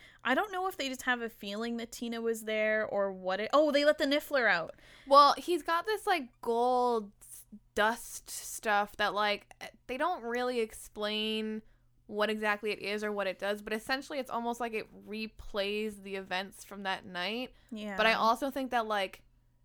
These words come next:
Speaker 2: when he, like, dusted it out or whatever, I don't know if he was looking for something specific.
Speaker 1: Well, he was
Speaker 2: 'Cause he
Speaker 1: looking
Speaker 2: let
Speaker 1: at
Speaker 2: the Niffler loose to
Speaker 1: he
Speaker 2: look for the different, like,
Speaker 1: Footprints.
Speaker 2: stronger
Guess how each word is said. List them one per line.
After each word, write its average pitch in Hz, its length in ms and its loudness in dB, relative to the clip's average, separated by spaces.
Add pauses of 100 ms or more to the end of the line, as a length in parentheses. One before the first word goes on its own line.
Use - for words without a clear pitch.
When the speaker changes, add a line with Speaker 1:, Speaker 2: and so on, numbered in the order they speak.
(560)
Speaker 2:
when 220 200 -2
he, 220 440 -4 (280)
like, 190 260 -4
dusted 202 360 -2
it 185 100 -4
out 180 160 0
or 208 80 -2
whatever, 220 680 -2 (640)
I - 60 -6
don't 247 100 0
know 262 80 2
if 262 60 -4
he 262 100 -6
was 254 100 -4
looking 240 240 -4
for 233 100 -8
something 220 280 -6
specific. 247 880 -6
Speaker 1:
Well, 277 120 4
he 302 100 2
was 277 120 0
Speaker 2:
'Cause 285 160 4
he 262 80 4
Speaker 1:
looking 247 60 2
Speaker 2:
let 262 160 10
Speaker 1:
at - 20 -16
Speaker 2:
the 262 80 0
Niffler 226 480 0
loose 196 280 -6
to - 100 -4
Speaker 1:
he 196 60 -4
Speaker 2:
look 214 200 0
for - 140 -6
the 202 100 -2
different, 196 460 -6
like, - 260 -6 (180)
Speaker 1:
Footprints. - 600 -2
Speaker 2:
stronger 208 460 6